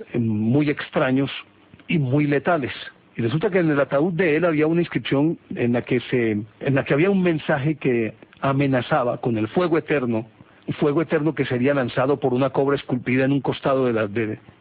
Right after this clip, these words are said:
del féretro, y que sería lanzado a la muerte. Resulta que hubo una expedición al descubrir esta momia que transportó el féretro con el cuerpo momificado al Cairo, donde lo adquirió un Lord Harrington, que era aficionado al arte,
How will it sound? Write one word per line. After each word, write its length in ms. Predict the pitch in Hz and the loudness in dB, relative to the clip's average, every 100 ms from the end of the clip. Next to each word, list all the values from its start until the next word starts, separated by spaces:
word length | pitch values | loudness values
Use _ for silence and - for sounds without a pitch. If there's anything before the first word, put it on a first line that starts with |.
| - | -6
del 180 | 123 104 | -4 -2
féretro, 440 | 147 113 104 110 - - - - | -2 -2 -2 -6 -6 -20 -12 -2
y 200 | 160 - | -2 0
que 360 | 156 143 139 | 0 2 0
sería 300 | 139 143 180 | 0 0 2
lanzado 640 | 180 139 - 156 175 185 - _ _ - | 0 -2 0 0 0 -2 -6 _ _ -6
a 100 | 123 | -2
la 100 | 117 | 0
muerte. 360 | 143 135 113 - - _ - | 2 0 -4 -14 -18 _ -6
Resulta 260 | 165 160 | -4 -2
que 120 | - | 0
hubo 80 | 190 | 2
una 80 | 180 | 2
expedición 540 | - 143 131 120 143 135 | 0 0 0 0 -2 0
al 160 | 113 | -2
descubrir 420 | 107 107 117 135 156 | -2 -2 0 2 0
esta 200 | 147 143 | 0 0
momia 360 | 117 107 117 - - | 0 0 -4 -8 -4
que 140 | 139 | -4
transportó 520 | 117 131 120 131 117 180 | 0 -2 0 -4 -2 -2
el 100 | - | 0
féretro 400 | 196 185 175 151 | 0 0 -2 -2
con 160 | 127 | -2
el 100 | 113 | -2
cuerpo 300 | 135 127 156 | -4 -4 -2
momificado 580 | 147 143 139 135 139 135 | 0 0 -2 -2 0 0
al 120 | 127 | 0
Cairo, 340 | 131 117 113 123 - - - - | -2 -2 -2 -6 -14 -20 -20 -6
donde 300 | 135 123 123 | -2 0 2
lo 80 | 120 | 0
adquirió 460 | 107 127 120 147 | 0 -2 0 2
un 380 | 160 160 160 143 | 2 2 2 2
Lord 240 | 156 170 143 | 2 2 0
Harrington, 640 | 180 175 139 107 107 101 - | 0 0 0 -2 -4 -6 -8
que 120 | - | -4
era 120 | 110 113 | -2 0
aficionado 460 | 113 110 101 107 | -2 -2 0 0
al 80 | 110 | 0
arte, 320 | 95 - 143 | -2 -6 -10